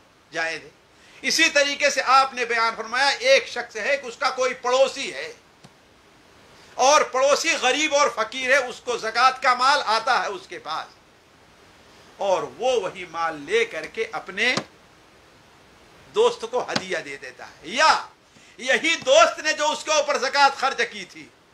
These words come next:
उसने कुछ समझा, कहा कि, "ठीक है, अल्लाह जाए खैर, अल्लाह ने कबूल किया, लेकिन ये मेरे किस काम का है, लिए मेरी तरफ से हदिया आया", और उसको ले लिया, तो इस्तेमाल जायज़ है।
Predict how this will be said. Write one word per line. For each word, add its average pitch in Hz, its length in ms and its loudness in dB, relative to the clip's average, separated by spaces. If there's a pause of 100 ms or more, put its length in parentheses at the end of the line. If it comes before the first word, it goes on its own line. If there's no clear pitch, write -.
(1500)
उसने 311 200 -10
कुछ 285 180 -4
समझा, 269 320 0
कहा 240 200 4
कि, 240 140 -6 (960)
"ठीक 262 200 -4
है, 247 60 2
अल्लाह 233 220 2
जाए 220 200 0
खैर, 233 240 -4
अल्लाह 226 200 -2
ने 226 160 -4
कबूल 202 200 -6
किया, 233 320 -2 (260)
लेकिन 262 240 0
ये 254 80 -4
मेरे 247 240 2
किस 233 180 -6
काम 220 240 0
का 226 100 -2
है, 233 100 4
लिए 226 180 -6
मेरी 220 180 -6
तरफ 208 180 -8
से 170 100 -8
हदिया 156 340 -10
आया", 117 220 -10 (120)
और 160 60 -12
उसको 143 180 -16
ले 180 100 -6
लिया, 208 160 -6
तो - 180 -18 (400)
इस्तेमाल 160 320 -8
जायज़ 170 260 -4
है। 175 100 -16